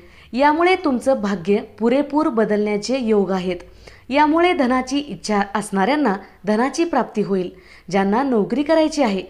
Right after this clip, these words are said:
त्यांना नोकरी मिळेल व नोकरी ज्यांनी करत आहेत त्यांची त्या नोकरीमध्ये पदोन्नती होईल, पती पत्नीत प्रेम वाढेल, ज्यांना लग्न करायचे आहे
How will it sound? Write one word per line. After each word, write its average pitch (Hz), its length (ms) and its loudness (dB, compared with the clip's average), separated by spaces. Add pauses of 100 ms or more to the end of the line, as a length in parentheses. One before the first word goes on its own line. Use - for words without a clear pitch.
(200)
त्यांना 220 320 0
नोकरी 233 440 2
मिळेल 185 280 0 (420)
व 302 120 4 (500)
नोकरी 285 460 2 (300)
ज्यांनी 233 300 2
करत 226 360 0
आहेत 185 340 -2 (280)
त्यांची 202 380 -4 (200)
त्या 302 80 2
नोकरीमध्ये 220 640 0 (160)
पदोन्नती 254 760 2
होईल, 190 300 2 (560)
पती 311 220 2
पत्नीत 262 420 0 (140)
प्रेम 277 260 4
वाढेल, 202 420 0 (380)
ज्यांना 202 380 0
लग्न 220 300 0
करायचे 202 400 -2
आहे 190 220 -4